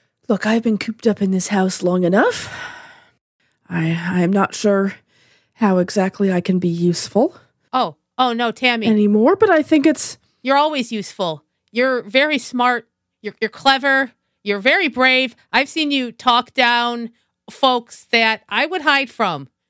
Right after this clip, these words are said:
Speaker 2: And that's you, Tammy. That's, that's you, okay?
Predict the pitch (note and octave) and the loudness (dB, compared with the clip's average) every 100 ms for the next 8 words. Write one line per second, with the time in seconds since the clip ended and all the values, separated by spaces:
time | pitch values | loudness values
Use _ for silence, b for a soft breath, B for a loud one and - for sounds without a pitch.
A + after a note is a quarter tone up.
0 | _ _ _ - G#3+ D#4 G#4 A3 A3+ C#3+ | _ _ _ -8 -2 -2 -2 -2 -2 -2
1 | - - D#3 D#3 D#3 - _ _ _ _ | -8 -6 -4 -6 -10 -14 _ _ _ _
2 | _ _ - C4 C#4 - C4+ C#4+ D4+ C#4+ | _ _ -4 -2 -2 -4 -2 -2 -2 -2
3 | A3 B3 A#3+ D4+ | -2 0 0 -2